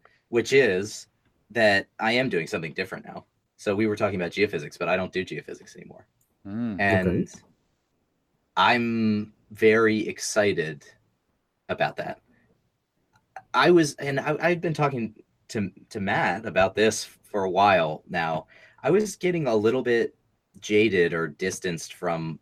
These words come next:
Speaker 1: enthusiasm in the geophysical space for a while, for a few years.
Speaker 3: Mm-hmm.
Speaker 1: And, um, when I started playing with mo-,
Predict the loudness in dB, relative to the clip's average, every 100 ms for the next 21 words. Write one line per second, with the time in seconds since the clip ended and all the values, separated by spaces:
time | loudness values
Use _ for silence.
0 | _ -12 -12 -14 _ -6 -2 0 0 0
1 | -4 -6 -6 -6 -6 -12 -20 -14 -4 -2
2 | -2 -4 -6 -10 -8 -8 -8 -10 -16 -20
3 | -10 -6 -4 2 4 4 2 -4 _ _
4 | -2 -2 0 0 0 0 -2 -4 -12 _
5 | _ _ _ _ 2 4 6 4 0 -10
6 | _ _ _ _ _ 4 6 6 4 -2
7 | -2 2 2 2 2 2 0 0 0 2
8 | 0 -2 -4 -6 -12 -20 _ _ _ _
9 | _ _ _ _ _ _ _ _ _ _
10 | _ -20 _ _ -4 0 0